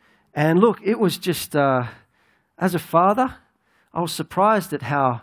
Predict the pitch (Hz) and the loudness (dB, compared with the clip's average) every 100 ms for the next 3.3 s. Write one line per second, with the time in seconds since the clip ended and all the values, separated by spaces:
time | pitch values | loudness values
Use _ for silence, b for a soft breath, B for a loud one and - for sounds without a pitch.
0 | - 139 - - _ _ - - - - | -12 -14 -12 -14 _ _ -20 -14 -6 0
1 | 135 180 202 214 - 123 - - 156 175 | 2 2 -2 -8 -16 -20 -12 0 2 4
2 | 196 185 131 135 - 160 - - 175 185 | 4 4 2 0 -2 -6 -6 -2 -2 0
3 | - 120 104 | -2 -4 -4